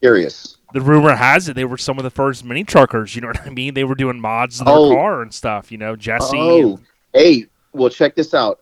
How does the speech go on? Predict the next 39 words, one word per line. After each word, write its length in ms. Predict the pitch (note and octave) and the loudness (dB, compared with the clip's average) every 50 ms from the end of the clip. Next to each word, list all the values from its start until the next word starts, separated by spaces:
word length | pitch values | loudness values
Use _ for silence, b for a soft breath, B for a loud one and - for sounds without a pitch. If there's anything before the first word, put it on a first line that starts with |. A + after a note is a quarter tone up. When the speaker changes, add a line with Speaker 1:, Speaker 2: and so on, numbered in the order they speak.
| _ _ - | _ _ -10
Speaker 1:
And 200 | B2+ A#2 A2 G#2+ | -8 -8 -6 -4
you, 240 | A#2+ C#3+ E3 - - - | -4 -4 -4 -4 -6 -10
you 220 | A2 A#2 C3+ F3 | -6 -2 -2 0
might 220 | A3 A3+ G#3 G3 F3+ | 2 2 2 4 4
even 180 | F3 D#3 D3 | 4 2 2
remember 380 | C3 C3 B2+ C3 C3 B2+ A2+ G2 | -2 0 2 0 2 2 0 0
this. 260 | F2 D#2+ C#2+ - - | 0 -4 -6 -8 -14
Back 380 | - _ G#2+ G2 G#2 B2 - F#3 | -6 _ 0 0 0 0 -2 -4
in 40 | F#3 | -4
the 120 | G3+ F#3+ | -4 -4
day, 440 | E3+ D3+ B2 G#2+ F#2+ F2 F2 F2 - _ _ _ _ _ b b b b b b _ _ | 0 4 4 4 4 2 -2 -8 -10 _ _ _ _ _ b b b b b b _ _
okay, 400 | - G#2 F#2+ - A2 G2 F#2+ G2 | -4 -4 0 2 2 4 4 2
we 180 | F#2 F2 G#2 G#2+ | 2 0 0 0
had 180 | A#2 B2 A#2 G#2+ | 2 0 0 0
the 60 | G#2+ | -4
T 300 | - - - C#3+ D3 C#3 | -10 -6 -4 -2 -2 0
V 160 | C3+ C#3 B2+ | 0 0 0
Guide. 400 | F#2+ G2+ E2+ D#2+ C2 A1+ A#1 - _ _ _ _ | 0 -2 -4 -4 -4 -8 -10 -12 _ _ _ _
And 140 | G#2+ G#2+ A2 | -4 -4 -2
in 160 | F#2+ C3 C#3+ | 0 0 0
the 80 | D#3 D#3+ | 0 -2
T 280 | - - - D#3 D#3+ | -4 -4 -2 -2 -2
V 180 | D#3+ F#3+ G3+ F3+ | -2 -4 -2 2
Guide, 480 | D#3+ B2 G2+ G2 F#2 F#2 F#2+ G#2+ - _ _ _ _ _ _ - | 4 4 4 4 2 2 0 -2 -4 _ _ _ _ _ _ -16
they 380 | - G2+ G2 G2+ A2 G#2+ A2+ C3 | -14 -6 0 2 4 6 6 4
would 220 | C#3 D3+ D#3 D3 | 4 4 2 2
always 600 | - - G#2 A2 A2 A2 A2+ A#2 B2 B2+ B2+ - _ _ _ _ _ _ _ | 2 2 2 2 2 2 2 0 -2 -4 -8 -16 _ _ _ _ _ _ _
have, 420 | - A2 A2+ G#2+ G#2 G#2+ A2+ - G#2+ | -8 -2 0 0 2 0 0 -2 0
like, 200 | G#2+ G2+ F#2 - | -2 -2 -2 -4
clips 680 | - - - D3 D3 D3 C3+ - - - - - - _ _ _ _ _ _ _ _ | -12 -10 -4 2 4 4 4 2 0 -8 -20 -20 -20 _ _ _ _ _ _ _ _
of 160 | - G#2+ G2+ F#2+ | -2 -2 -2 -2
the 80 | G2+ | -8
T 260 | - - - B2+ A#2+ | -16 -12 -8 -6 -4
V 160 | A#2+ C3+ D#3 E3+ | -2 -2 -2 -2
shows 600 | E3 - - B2 G#2+ G2+ F#2+ F#2+ G2+ G2+ - _ | -4 -4 0 2 2 2 2 0 -4 -6 -8 _
where 240 | - A2 G#2+ A2 G#2+ | -8 -2 0 0 2
there 220 | G2 G#2 G#2 G2+ G#2 | 2 2 2 2 2
was, 280 | G#2+ G#2+ G#2 - _ | 0 -4 -6 -6 _
like, 360 | G2 F#2 F#2 F#2 F#2 - _ | -4 -2 0 0 -2 -4 _